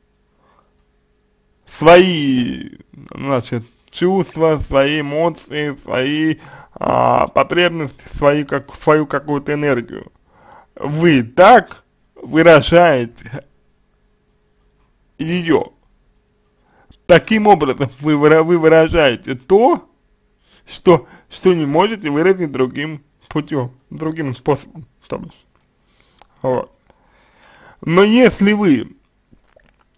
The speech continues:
а, будете работать на любимой работе, и если вы будете,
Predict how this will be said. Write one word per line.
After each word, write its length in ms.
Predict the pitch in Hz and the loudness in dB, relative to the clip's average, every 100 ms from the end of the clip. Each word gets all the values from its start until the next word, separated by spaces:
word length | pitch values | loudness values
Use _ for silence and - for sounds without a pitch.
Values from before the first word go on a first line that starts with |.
| - | -8
а, 400 | - 123 127 131 | 2 4 6 4
будете 800 | 156 170 202 143 110 135 127 120 - | 2 -4 -2 -4 -4 0 0 0 2
работать 720 | 160 175 190 175 135 - - - | 4 4 4 2 -2 -8 -20 -12
на 460 | 147 160 160 123 - _ _ _ _ | -4 2 2 2 -4 _ _ _ _
любимой 520 | - 151 151 151 139 139 | -4 -4 0 2 2 2
работе, 520 | 156 165 175 175 170 _ _ _ _ _ _ _ _ _ _ _ _ | 0 -2 -8 -10 -16 _ _ _ _ _ _ _ _ _ _ _ _
и 120 | - | -8
если 640 | 185 165 165 180 - 160 156 | -6 -4 2 2 2 -2 0
вы 720 | 165 160 135 127 123 127 - | 2 2 2 0 -2 -8 -10
будете, 560 | 151 180 170 139 160 | -6 -4 -4 -4 -2